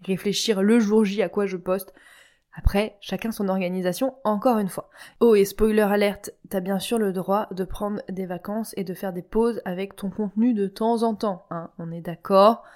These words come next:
T'as le droit de te, t'arrêter de poster pendant quinze, vingt, trente jours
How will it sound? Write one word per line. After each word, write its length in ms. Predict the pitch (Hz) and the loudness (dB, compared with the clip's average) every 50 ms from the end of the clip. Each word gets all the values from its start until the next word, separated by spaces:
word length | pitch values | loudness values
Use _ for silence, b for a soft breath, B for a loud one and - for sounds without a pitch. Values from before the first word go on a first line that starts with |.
| B B B B B B B | B B B B B B B
T'as 100 | - 165 | -6 -6
le 80 | 160 170 | -2 0
droit 160 | 190 202 208 | 0 0 2
de 100 | 185 185 | 0 -2
te, 180 | 185 - 196 | -4 -2 -4
t'arrêter 520 | 180 - - - 185 185 196 196 196 - 202 | -4 -4 -4 -4 -2 0 -2 -2 -2 -2 -4
de 60 | 196 | -4
poster 380 | - - 190 175 - - 208 196 | -6 -6 -6 -6 -4 -4 -4 -4
pendant 340 | - 175 175 175 180 180 | -4 -4 -6 -6 -6 -6
quinze, 760 | 170 - - 202 190 196 196 196 196 196 196 190 180 180 - b b b b b b b | -8 -6 -2 0 0 2 2 2 0 0 -2 -4 -6 -10 -14 b b b b b b b
vingt, 680 | 185 175 165 170 190 185 185 185 185 185 185 185 185 - b b b b - - | -10 -8 -4 -2 0 2 2 2 0 0 -2 -4 -6 -8 b b b b -16 -10
trente 360 | - - 208 208 208 208 202 | -4 0 0 2 2 2 2
jours 520 | 202 190 214 214 220 226 240 254 254 - | 2 0 0 2 4 4 4 4 2 -2